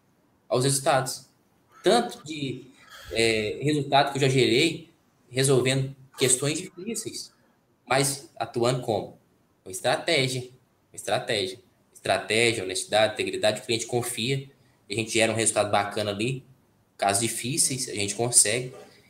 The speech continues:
E aí, outro cliente, é, fica sabendo, vem, a gente vai gerando resultado. E aí?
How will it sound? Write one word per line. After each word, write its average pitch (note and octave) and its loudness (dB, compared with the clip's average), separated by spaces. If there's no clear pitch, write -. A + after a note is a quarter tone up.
E D3 2
aí, C3+ 0
outro B2+ 4
cliente, A#2 -2
é, G#2+ 2
fica A2 -2
sabendo, B2 0
vem, C3 0
a B2 -6
gente B2+ 0
vai C3 4
gerando B2+ 0
resultado. C3+ 2
E D#3+ -2
aí? A#2 -4